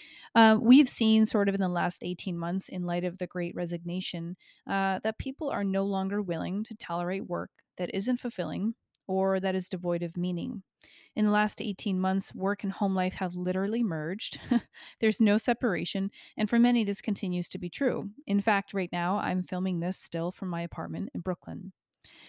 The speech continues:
And how can we not bring our whole selves to work these days or even consider that when literally, um, home and work have merged? We're taking phone calls in our living rooms,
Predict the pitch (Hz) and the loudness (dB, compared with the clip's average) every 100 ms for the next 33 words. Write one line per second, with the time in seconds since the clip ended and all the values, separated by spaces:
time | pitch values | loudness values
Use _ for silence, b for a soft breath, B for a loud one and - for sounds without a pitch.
0 | B 226 285 320 330 285 233 247 202 180 | B 4 4 2 4 6 4 2 -4 -4
1 | 170 170 175 - 170 165 - 190 190 208 | -4 -4 -4 -6 -8 -8 -10 -6 -4 -4
2 | - 170 - 165 165 185 190 190 - 175 | -4 -6 -4 -4 -2 0 0 -2 -4 -6
3 | - 285 170 165 165 196 196 202 285 277 | -4 -2 -2 -2 -4 -4 -2 0 0 0
4 | 160 147 170 - b b b - 202 202 | -4 -4 -6 -10 b b b -4 -2 0
5 | 202 - 226 302 254 185 - 196 190 233 | -2 2 4 4 4 0 -4 -4 0 0
6 | 180 196 - - 196 190 240 240 226 214 | 0 -6 -14 -8 -6 -2 -2 0 0 0
7 | 220 214 208 202 202 185 180 196 202 196 | -2 -2 -2 -2 -4 -6 -4 -2 0 0
8 | 196 190 190 | -2 -2 -6